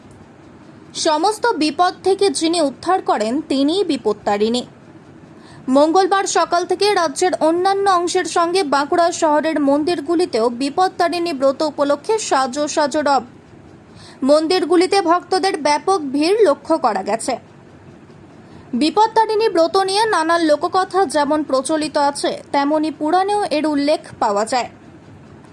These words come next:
পুরাণ মতে শুম্ভ ও নিশুম্ভ নামক দুই অসুরের হাতে দেবতারা পরাজিত হয়ে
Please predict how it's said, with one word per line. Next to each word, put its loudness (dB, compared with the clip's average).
পুরাণ 4
মতে 2
শুম্ভ 0
ও 4
নিশুম্ভ -2
নামক 0
দুই 0
অসুরের -2
হাতে 0
দেবতারা 0
পরাজিত 0
হয়ে 0